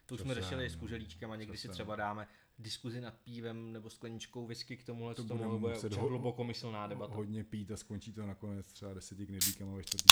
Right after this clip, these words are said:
Speaker 2: cenový
Speaker 1: A tím,
Speaker 2: pro všechny.
Speaker 1: že si zase pustíme, eh, písničky z Disney a budeme se
Speaker 2: Protože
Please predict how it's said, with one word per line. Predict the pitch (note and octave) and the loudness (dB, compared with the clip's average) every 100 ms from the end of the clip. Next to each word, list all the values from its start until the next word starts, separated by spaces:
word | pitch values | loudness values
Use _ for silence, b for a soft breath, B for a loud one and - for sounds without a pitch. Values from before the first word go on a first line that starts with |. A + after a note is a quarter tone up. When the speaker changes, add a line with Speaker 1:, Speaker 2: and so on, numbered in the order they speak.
| - | 12
Speaker 2:
cenový | F#2 F2+ | 6 -4
Speaker 1:
A | |
tím, | F2 | -6
Speaker 2:
pro | F2 | -4
všechny. | C3+ A#2+ | -2 -2
Speaker 1:
že | A2 | -2
si | B2 | -4
zase | A2+ - | -4 -6
pustíme, | - - A#2 A2 | -8 -8 -6 -6
eh, | A2 G2+ A2 A2+ A2+ - | -6 -8 -8 -8 -10 -12
písničky | A#2 G#2 A2 - G#2 | -14 -10 -8 -6 -6
z | |
Disney | G#2 G2+ G2+ | -4 -6 -6
a | |
budeme | G2+ G2+ A2 | -6 -6 -4
se | |
Speaker 2:
Protože | G#2+ A2 | -2 0